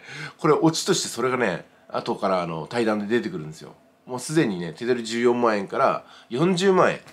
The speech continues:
ね、十四万と四十万というとギャグみたいですけども、四十万円に上がったと。で、一部の人は転職が可能になったとかね。そういうふうにして自分の能力を使っていくんだって感じで、アピールが、あ、変わってきたとか、やっぱりね、月収のね、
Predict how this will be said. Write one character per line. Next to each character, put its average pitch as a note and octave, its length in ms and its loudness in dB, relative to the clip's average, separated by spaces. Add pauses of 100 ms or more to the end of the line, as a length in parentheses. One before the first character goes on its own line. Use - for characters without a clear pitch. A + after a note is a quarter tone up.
(100)
ね、 A#2 200 -12 (100)
十 C#3+ 200 2
四 E3+ 160 6
万 E3 160 6
と A2 80 -2
四 A2 180 2
十 A2 80 -4
万 G#2 140 0
と F2 60 -6
い F2 40 -8
う - 20 -10
と D#2 240 -12
ギ G#2 100 -4
ャ C#3+ 80 4
グ B2 80 0
み F#2 100 -4
た E2 100 -6
い C2 60 -8
で C2 80 -16
す - 80 -20
け - 60 -20
ど D#2 100 -14
も、 D#2+ 140 -12 (260)
四 E3+ 240 4
十 F#3 140 2
万 F#3 160 6
円 G2 80 0
に E2 60 -6
上 F2 60 -8
が E2+ 120 -10
っ E2 40 -12
た - 100 -16
と。 - 180 -20 (300)
で、 B2+ 120 2
一 E3+ 220 0
部 G#3 100 0
の E3 80 6
人 D#3+ 180 0
は - 180 2 (200)
転 G3+ 220 2
職 F3 220 -4
が F3+ 100 2
可 D#3+ 140 0
能 C#3 140 4
に B2 60 -2
な A2+ 80 2
っ - 40 -14
た - 100 -16
と - 80 -18
か - 140 -18
ね。 A#2 140 -12 (360)
そ B3 260 -2
う - 20 -2
い A#3+ 60 -2
う - 20 -4
ふ A#3+ 120 -4
う - 20 -2
に F3 80 2
し - 80 -4
て A2 80 -8
自 A2+ 180 -8
分 D#3 140 0
の D3+ 80 0
能 D#3 200 4
力 A2 300 -4
を G2 100 -4
使 - 220 -8
っ - 60 -6
て - 120 -10
い A#2+ 60 -4
く - 140 -10
ん - 80 -16
だ - 160 -12
っ - 20 -20
て - 80 -20
感 - 160 -14
じ C3 120 -12
で、 D#3+ 180 0 (180)
ア - 140 0
ピ D3+ 180 -4
ー G#2+ 40 0
ル G2 100 -4
が、 D3 340 2
あ、 G#2 100 -8
変 A2+ 140 -4
わ G2 60 -2
っ - 60 -10
て - 100 -18
き - 80 -18
た G2+ 100 -10
と F#2+ 80 -12
か、 F#2+ 340 -6 (440)
や C3+ 80 -8
っ - 20 -8
ぱ C3+ 60 -2
り A2+ 60 -6
ね、 G#2+ 100 -4
月 C#3+ 160 -2
収 G3+ 240 -2
の G3+ 100 4
ね、 C3 240 2